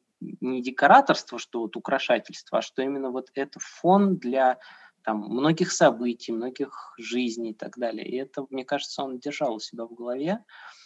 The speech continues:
и понимал, что, э, как бы это ещё один участник, ну, как бы архитектура, окружение — это ещё один участник,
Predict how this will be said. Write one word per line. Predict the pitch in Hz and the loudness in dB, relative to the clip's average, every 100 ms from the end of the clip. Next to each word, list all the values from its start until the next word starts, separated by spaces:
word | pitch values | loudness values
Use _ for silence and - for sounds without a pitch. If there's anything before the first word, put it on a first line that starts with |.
| _ _ _ - | _ _ _ -6
и | 127 123 123 131 131 - _ - | -4 -4 -2 -4 -4 -16 _ -2
понимал, | 135 139 147 175 | 0 6 8 8
что, | 175 - - 127 127 127 123 120 - | 6 -2 -6 -4 -4 -4 -2 -4 -4
э, | - - 71 | -6 -4 -6
как | - 120 | -6 -6
бы | 123 | -6
это | 123 131 | -4 -4
ещё | 113 147 | 0 2
один | 143 131 | 2 0
участник, | 127 - 131 131 - 120 - _ _ - _ _ _ _ _ - | -4 -2 -2 -2 -8 -12 -14 _ _ -20 _ _ _ _ _ -4
ну, | 135 | 0
как | 113 | 4
бы | 117 | 6
архитектура, | - - - - 170 175 | 4 -2 -10 -2 2 4
окружение — | 117 - 123 156 156 - | 4 0 -4 -2 -2 -4
это | - | -8
ещё | - | -8
один | 139 131 123 | -6 -6 -8
участник, | - 127 127 - 190 | -8 -10 -10 -10 -12